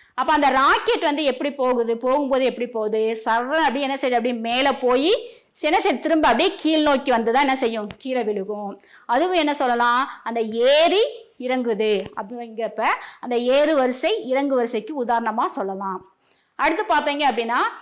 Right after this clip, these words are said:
மிகப்பெரிய அடுக்குமாடி கட்டடங்கள்லாம் நிறைய இருக்கு.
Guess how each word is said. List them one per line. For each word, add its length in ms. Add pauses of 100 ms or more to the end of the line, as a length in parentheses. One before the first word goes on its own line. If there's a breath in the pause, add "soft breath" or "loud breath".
(100)
மிகப்பெரிய 680
அடுக்குமாடி 580
கட்டடங்கள்லாம் 680
நிறைய 380
இருக்கு. 500